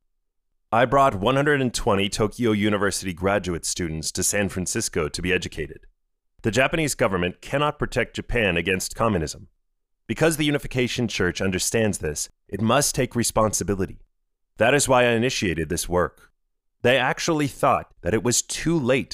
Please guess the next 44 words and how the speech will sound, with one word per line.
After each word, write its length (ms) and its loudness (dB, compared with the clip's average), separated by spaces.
to 80 -8
begin 260 0
this 220 -2
work, 320 -8
but 100 4
I 120 4
said 260 0
to 80 -2
try 260 2
anyway. 380 -2
When 180 2
something 440 2
is 200 0
not 220 2
working, 460 0
you 160 4
have 160 4
to 60 -2
put 220 0
your 160 4
life 340 2
on 80 2
the 80 2
line 360 2
to 100 -10
try 180 -2
to 60 0
make 180 -2
it 100 -10
work. 400 -2
The 80 -4
communists 640 2
opposed 440 0
us 180 0
fiercely, 500 -4
and 160 0
all 220 4
sorts 340 0
of 120 -2
things 280 -2
happened 300 -2
along 260 0
the 60 0
way. 300 0